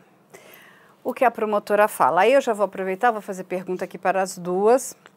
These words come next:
Tem um trecho aqui que a, a promotora fala, que é muito interessante,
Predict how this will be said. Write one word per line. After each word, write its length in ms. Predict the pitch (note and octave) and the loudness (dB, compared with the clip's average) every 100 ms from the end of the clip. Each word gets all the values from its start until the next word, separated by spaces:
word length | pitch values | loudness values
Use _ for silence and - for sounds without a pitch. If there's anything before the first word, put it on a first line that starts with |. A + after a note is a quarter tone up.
| _ _ _ _ _ _ _ _ _ _ - - - | _ _ _ _ _ _ _ _ _ _ -20 -16 -2
Tem 200 | F4 D4 | 2 2
um 80 | |
trecho 480 | F#3 - E3 D3+ - | 0 -2 -2 -2 -6
aqui 420 | B2 - F#3+ D3+ - - - | -12 -8 -6 -6 -8 -18 -20
que 240 | - E3+ | -10 -4
a, 420 | D#3+ D#3 D#3+ - - | -2 -4 -6 -8 -6
a 80 | D#3+ | -6
promotora 840 | - D#3+ D3 - G3 F3+ C#3+ G2+ | -6 -8 -8 -6 -2 -2 -2 -8
fala, 460 | - - F#3 E3+ E3 | -12 -2 0 0 -4
que 100 | G3+ | -10
é 20 | |
muito 240 | A#3+ - | -10 -10
interessante, 880 | G3 F3 D#3 D3+ G3+ G3 D#3+ - - | -12 -8 -8 -6 0 0 0 -8 -18